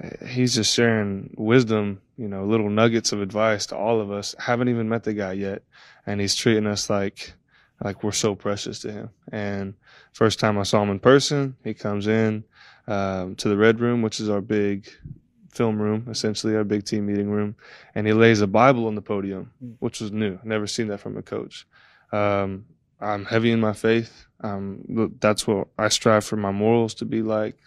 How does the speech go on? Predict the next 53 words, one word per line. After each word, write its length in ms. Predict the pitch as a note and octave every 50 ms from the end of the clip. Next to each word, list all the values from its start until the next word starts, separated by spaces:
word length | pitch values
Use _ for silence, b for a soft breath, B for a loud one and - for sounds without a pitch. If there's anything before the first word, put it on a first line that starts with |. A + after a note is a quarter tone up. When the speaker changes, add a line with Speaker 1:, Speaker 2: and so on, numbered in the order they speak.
| _ -
Speaker 1:
uh, 220 | - G#2 G2+ G2 F#2+ - - A2
biblically 420 | A#2+ A#2 A#2 A#2+ A#2+ - - A#2+
based. 440 | A2+ A#2 A#2 A#2 A#2 A2+ - - - -
And 320 | A2 G#2+ G2+ G#2 G2+ G2 B B B B B B B B
he 140 | _ A#2+ A#2+
brings 280 | A2+ A#2+ A#2 A2+ A2 G#2+
in 80 | G#2
a 60 | G#2 F#2+
Bible 400 | F#2+ G2 G2 G2 G2 G2 G2 G2
not 220 | G#2 A2 A#2 -
to 100 | - G2+
force 380 | - - - A#2+ B2 A#2 - -
it 60 | G#2+
on 200 | G2+ F#2 F#2 F#2+
us, 280 | F#2+ G2 A2 - - - -
not 180 | - G#2 G#2 -
to 100 | - -
force 280 | - - A2 A2 G#2 -
scripture 380 | - - A2 G#2+ - - G2+
on 160 | G2 F#2+ G2
us, 240 | G2 G2+ A2+ - - B B B B B B B B
but 120 | A#2 G#2+
to 100 | - A2
say, 180 | - - G#2 G2
"Hey, 360 | G2 G#2+ G#2 G2+ G2 G2 F#2 b b b b b b
this 220 | - A#2+ A2 - -
is 100 | A2+ G#2
a 80 | G#2
standard 580 | G2 - - A2+ G#2+ G#2+ G#2 G2+ G2 F#2+ F#2+ - _ _ _ _ _ _ _ _
that 120 | - A2 G2+
I 120 | G2+ G2+ G2
base 520 | F#2+ G#2 G#2 G2+ G2 G2 - - - -
my, 420 | G#2+ G#2 G2+ G2 G2 F#2+ F#2+ F#2+ F#2+
uh, 280 | F#2 F#2 F#2 F2+ F#2 -
or 80 | - G#2+
th-, 220 | G#2+ A2 A2 - -
this 260 | A2 A#2+ A#2 - -
is, 120 | A2+ G#2 - -
this 300 | - - A#2+ A2+ - -
is 80 | A#2
what 160 | G#2+ G#2+ G#2+ G#2
my 180 | G2+ G2 F#2+
standard's 420 | F#2 - - A2+ A2 G#2+ G2+ F2+ -
based 360 | _ A2 A#2 A#2 G#2+ - -
off 220 | F#2+ F#2 - -
of. 200 | - - - B2 - _ _ _ _ _ _
Th-, 160 | - G#2+ G2 A2
this 200 | A2+ A2 - -
is 80 | A2
where 140 | G#2 G#2+ G#2
we're 100 | G2 G2+
gonna 220 | G2 G2 F2+ F#2
go." 380 | F#2 - G2 F#2+ F2+ - - -